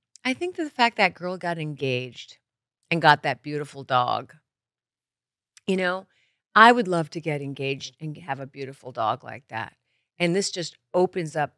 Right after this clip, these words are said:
it just tells me, like, I'm not competitive. It just tells me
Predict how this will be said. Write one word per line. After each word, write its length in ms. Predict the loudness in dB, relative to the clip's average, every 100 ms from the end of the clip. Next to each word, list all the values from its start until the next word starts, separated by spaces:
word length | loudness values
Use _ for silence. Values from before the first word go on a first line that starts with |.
| _ _ _
it 120 | -2
just 280 | -2 -8 -12
tells 360 | 2 4 4 -2
me, 420 | -6 -4 -4 -4
like, 160 | -6 -4
I'm 140 | -6
not 160 | -6 -8
competitive. 640 | -10 -10 -4 -4 -4 -8
It 100 | -12
just 220 | -14 -16
tells 400 | -6 -2 -2 -4
me 420 | -12 -12 -10 -12